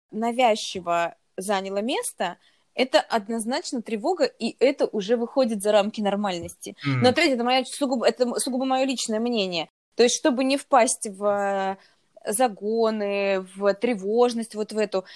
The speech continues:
Speaker 1: я предпочитаю долго мысли одни и те же в голове не гонять.
Speaker 2: М.
Speaker 1: Ну, то есть я пре-, я предпочитаю их отпускать. Потому что я в свое время прочитала книгу Коха «Подсознание может все», он там как раз про это говорит, типа, почему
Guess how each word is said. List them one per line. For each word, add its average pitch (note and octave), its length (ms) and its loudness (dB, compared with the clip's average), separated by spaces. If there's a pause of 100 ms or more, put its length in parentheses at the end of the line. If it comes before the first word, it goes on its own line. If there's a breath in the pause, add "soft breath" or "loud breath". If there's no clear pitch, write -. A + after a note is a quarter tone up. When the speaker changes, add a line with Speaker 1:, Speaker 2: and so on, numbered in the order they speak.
(160 loud breath)
Speaker 1:
я A3+ 240 4
предпочитаю A#3 880 2 (240)
долго A#3 680 6
мысли A3 640 -2
одни G#3+ 420 0
и G3 40 -8
те C#4+ 180 -2
же C4+ 140 -4
в G3 60 -6
голове G3+ 360 0
не A3 140 -4
гонять. E3+ 560 0
Speaker 2:
М. A2+ 40 -6
Speaker 1:
Ну, G#3 140 -4
то F#3+ 100 -4
есть F3+ 200 -6
я A#3 220 4
пре-, C4+ 240 -2
я D4+ 120 6
предпочитаю B3+ 520 -4
их G3+ 100 -6
отпускать. A3+ 600 -6 (320)
Потому C#4 80 -4
что D#4 80 4
я E4 60 4
в - 40 -8
свое D4 140 -2
время C#4 260 2
прочитала B3+ 500 0
книгу A#3 340 -6
Коха B3 300 -2
«Подсознание A#3 580 -4
может B3 280 -4
все», G#4 240 -2
он C4 140 0
там C4+ 160 2
как - 120 -6
раз C#4 200 -2
про B3 140 -2
это B3 140 -2
говорит, A#3 380 0
типа, F#3 220 -10
почему D4 500 -2